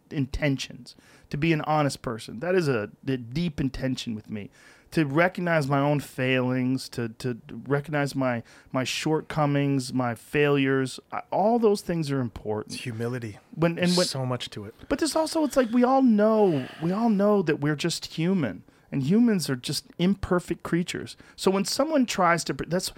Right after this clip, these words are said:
Speaker 1: that's one of the problems we have with politicians. They're not talking like us. They're not talking like a person. They talk like something that's not real.
Speaker 2: Not
Speaker 1: They, they,
Speaker 2: relatable.
Speaker 1: they
Speaker 2: That's the thing.
Speaker 1: Exactly, but it's this thing, they settle into this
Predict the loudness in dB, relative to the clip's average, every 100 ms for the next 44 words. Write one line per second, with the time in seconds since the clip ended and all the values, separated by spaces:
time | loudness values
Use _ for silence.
0 | -10 -8 -2 0 0 -2 -2 2 2 2
1 | 0 0 -2 -2 0 0 -2 -6 -6 -12
2 | -14 -14 -6 0 0 -2 -4 -2 -2 -2
3 | -2 -2 -6 -6 -2 -2 -4 -12 -20 -18
4 | -6 -2 -2 -2 -4 -4 -8 -8 -8 -2
5 | -2 -2 -10 -16 -6 4 4 6 6 6
6 | 2 -8 _ _ 0 0 4 4 6 4
7 | 2 -2 -8 _ -4 2 6 6 8 6
8 | 4 -2 -10 -4 -2 -2 -2 -4 -4 -4
9 | -2 -2 -6 -6 -6 -4 0 2 2 2
10 | 0 2 2 0 -2 -2 -2 -4 -8 0
11 | 2 2 0 -2 -4 -10 -6 -4 -2 -2
12 | 2 4 4 2 0 0 0 0